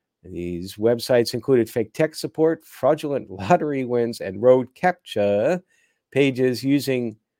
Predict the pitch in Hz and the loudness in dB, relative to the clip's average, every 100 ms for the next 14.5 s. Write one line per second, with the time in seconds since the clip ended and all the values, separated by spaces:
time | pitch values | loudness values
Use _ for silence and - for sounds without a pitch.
0 | _ _ _ _ - 135 180 147 131 117 | _ _ _ _ -6 0 2 0 -4 -2
1 | 113 104 117 113 - 113 151 151 131 127 | -2 -2 -4 -6 -8 -8 -4 -2 0 0
2 | 123 - 139 135 131 117 - 202 175 _ | -2 -6 -8 -8 -8 -12 -8 -8 -8 _
3 | - 233 151 120 101 101 95 92 104 104 | -10 -6 -6 -6 -4 -2 -2 -4 -4 0
4 | 123 113 - 110 107 107 107 123 110 107 | 2 0 -2 -2 -2 -4 -6 -2 0 0
5 | 98 90 - 90 87 98 135 117 95 62 | -6 -12 -12 -10 -8 0 2 2 0 -2
6 | _ _ _ _ _ _ - 104 101 107 | _ _ _ _ _ _ -8 -4 2 4
7 | 104 98 107 104 107 104 101 107 104 104 | 4 2 0 0 -2 -2 -2 -4 -6 -12
8 | 101 - 110 - - - 107 98 98 92 | -12 -12 -12 -12 -14 -12 -8 -6 -8 -12
9 | - - - 85 85 82 85 _ 104 95 | -16 -16 -10 -8 -8 -12 -16 _ -6 -4
10 | 78 73 - - - _ _ _ _ _ | -6 -10 -20 -20 -20 _ _ _ _ _
11 | _ _ _ _ _ _ _ _ - - | _ _ _ _ _ _ _ _ -20 -20
12 | - - - 110 175 160 165 139 147 151 | -20 -20 -2 6 8 8 6 4 4 4
13 | 175 - 110 101 - - 110 - - 110 | 2 2 0 0 -10 -6 -6 -6 -8 -6
14 | 101 95 92 90 | -6 -6 -6 -6